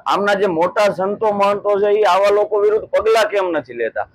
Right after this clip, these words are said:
ભૂતકાળમાં પણ મેં ફરિયાદ દાખલ કરાવેલી, ત્યારે મને ખૂબ જાનથી મારી નાખવાની ધમકીઓ પણ આ લોકોએ આપેલી, બે હજાર જેટલા મેસેજ કરેલા. પણ આજે હું સ્પષ્ટ કરું છું કે અમે શાંત એટલે રહ્યા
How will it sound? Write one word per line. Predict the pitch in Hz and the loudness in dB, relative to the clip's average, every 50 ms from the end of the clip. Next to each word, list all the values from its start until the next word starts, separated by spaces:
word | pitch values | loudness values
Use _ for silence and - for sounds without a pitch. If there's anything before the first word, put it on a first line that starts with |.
| _ _ _ _ _ | _ _ _ _ _
ભૂતકાળમાં | 143 165 - - - 214 220 226 226 226 220 220 | -6 -6 -6 -2 0 0 2 2 2 2 0 2
પણ | 214 214 214 | 2 0 0
મેં | 208 208 190 | 0 0 0
ફરિયાદ | 147 175 185 190 196 190 185 175 | 0 0 0 2 2 2 0 0
દાખલ | 175 185 190 180 180 185 175 | 0 0 0 2 0 -2 0
કરાવેલી, | 143 175 175 175 170 170 170 170 170 | 0 0 0 2 2 2 0 0 -2
ત્યારે | 170 - 175 180 185 185 | -2 0 0 2 2 2
મને | 175 175 180 175 165 | 2 0 -2 -4 -4
ખૂબ | - - 180 185 190 180 185 - | -6 -2 0 0 0 0 -2 -4
જાનથી | - 165 170 180 175 156 175 | -2 -2 -2 -2 -2 -4 -4
મારી | 175 170 170 170 175 | -2 -2 -2 -2 -2
નાખવાની | 170 170 170 170 - 165 165 170 170 160 | -2 -2 -4 -2 -2 -4 -4 -4 -4 -6
ધમકીઓ | 127 113 139 147 165 165 - 170 180 180 175 165 | -4 -4 -4 -4 -4 -8 -6 -2 0 0 0 0
પણ | 175 175 170 | 0 0 0
આ | 170 170 | 0 0
લોકોએ | 170 170 165 160 - 165 165 | 0 0 -2 0 0 0 0
આપેલી, | 160 160 160 - 160 160 160 160 151 | 2 0 -2 -2 -4 -4 -4 -4 -6
બે | 143 151 165 | -6 -2 0
હજાર | 165 147 139 131 160 165 165 156 | 0 0 0 0 -2 -2 -2 0
જેટલા | 151 165 165 165 165 151 | -2 -6 -6 -4 -4 -4
મેસેજ | 147 139 147 156 - 180 170 165 - | -2 -2 -6 -6 -2 -2 -4 -4 -2
કરેલા. | - 165 160 151 139 131 123 120 - _ _ _ _ _ _ _ | -2 -2 0 0 0 0 -2 -4 -6 _ _ _ _ _ _ _
પણ | 190 196 214 196 156 - - _ _ _ _ - | 0 2 2 2 0 -4 -8 _ _ _ _ -4
આજે | - 139 165 185 196 208 | -2 -2 0 0 0 0
હું | 214 214 208 196 | 0 0 -2 -4
સ્પષ્ટ | - - - 185 208 202 - 208 | -6 -4 -2 0 0 0 0 -2
કરું | 196 165 196 202 202 202 190 | -2 0 0 0 0 0 0
છું | 190 214 220 190 | 0 0 0 0
કે | 220 | 0
અમે | 208 196 196 202 202 | 0 0 0 0 0
શાંત | 185 - - 165 180 196 208 196 185 | -2 0 -2 -2 0 0 0 -2 -2
એટલે | 185 185 185 208 220 220 214 185 | -4 -4 -2 -2 0 0 2 2
રહ્યા | 170 156 151 147 143 156 170 | 2 0 2 2 0 0 -2